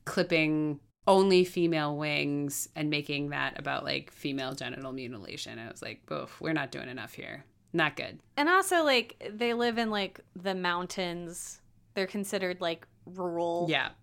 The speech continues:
Speaker 1: not good.
Speaker 2: You know, to go back to your earlier point, like, why not make it something more interesting than a toilet? Like, if you're gonna talk about how, like, the world can be a much more expansive place, which I do think is, like, one of the points this book is making,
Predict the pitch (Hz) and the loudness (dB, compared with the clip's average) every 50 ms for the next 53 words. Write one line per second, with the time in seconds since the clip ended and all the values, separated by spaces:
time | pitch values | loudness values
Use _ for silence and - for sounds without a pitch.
0 | _ _ _ - 170 160 143 - - - - - - - - _ _ _ _ - | _ _ _ -2 0 0 0 -2 -4 -6 -8 -8 -8 -12 -14 _ _ _ _ -12
1 | - 285 269 294 277 269 254 240 233 226 233 - 294 240 294 285 277 262 262 254 | -4 0 2 6 8 8 8 8 6 4 2 -2 2 4 6 6 8 8 8 6
2 | 269 - - 254 240 220 214 - 226 220 214 220 208 202 202 196 - - 214 202 | 6 2 0 0 0 2 2 2 2 2 4 4 2 2 2 0 -2 -4 -4 -4
3 | 190 185 185 - - _ - 208 196 196 185 - - - _ _ _ _ _ _ | -2 -4 -6 -8 -10 _ 0 2 2 2 0 -2 -8 -18 _ _ _ _ _ _
4 | _ _ _ _ _ _ _ _ 233 226 262 269 277 269 269 262 240 240 240 233 | _ _ _ _ _ _ _ _ 4 8 8 10 10 10 8 8 8 6 4 2
5 | 226 226 233 208 208 202 202 196 - - - - - 220 214 190 - 202 196 196 | 4 6 6 6 6 6 4 2 -2 -10 -4 0 2 2 2 2 0 0 0 0
6 | 185 180 185 - - 190 190 - - 185 170 - - 190 180 175 170 170 156 151 | 0 0 0 0 -2 -4 -4 -4 -6 -6 -6 -6 -6 -6 -6 -6 -6 -6 -6 -8
7 | 156 - - 165 139 143 143 113 101 98 82 - - _ _ _ _ _ _ _ | -10 -6 -4 -4 -2 -2 -2 -4 -4 -6 -6 -10 -14 _ _ _ _ _ _ _
8 | _ _ _ _ _ _ _ - 214 226 226 220 233 240 226 240 254 240 240 262 | _ _ _ _ _ _ _ -2 2 2 2 4 2 2 2 2 0 0 2 2
9 | 269 262 262 - - 226 220 220 - 214 202 196 190 185 - - - 196 190 190 | 2 0 2 4 6 6 6 6 4 2 2 4 4 2 2 -2 0 0 0 2
10 | 185 185 180 180 - - 196 185 180 190 196 190 190 185 - - 190 180 190 185 | 2 -2 -4 -6 -6 -6 -6 -4 -2 0 0 0 -2 -2 -6 -10 -8 -6 -4 -4
11 | 175 175 180 170 165 - - 190 175 160 151 - - - 180 170 165 - 170 160 | -4 -4 -4 -6 -8 -6 -6 -6 -6 -6 -6 -8 -6 -6 -6 -6 -6 -8 -10 -10
12 | - - - 180 170 165 165 - 196 175 - 196 190 175 202 196 190 202 185 180 | -8 -4 -2 0 0 0 -2 -4 -6 -2 -2 -2 -2 -2 -4 -4 -4 -4 -6 -6
13 | - 170 170 170 170 165 165 - 180 175 170 165 170 170 165 - - 175 160 156 | -6 -8 -6 -6 -6 -6 -6 -6 -6 -6 -6 -6 -8 -10 -8 -6 -6 -6 -6 -8
14 | - - - 165 - - - 180 160 - - 170 165 170 170 156 151 151 - - | -10 -12 -12 -12 -14 -8 -8 -8 -8 -8 -10 -12 -10 -10 -10 -10 -10 -10 -12 -12
15 | 131 113 110 127 170 208 | -12 -12 -12 -12 -14 -16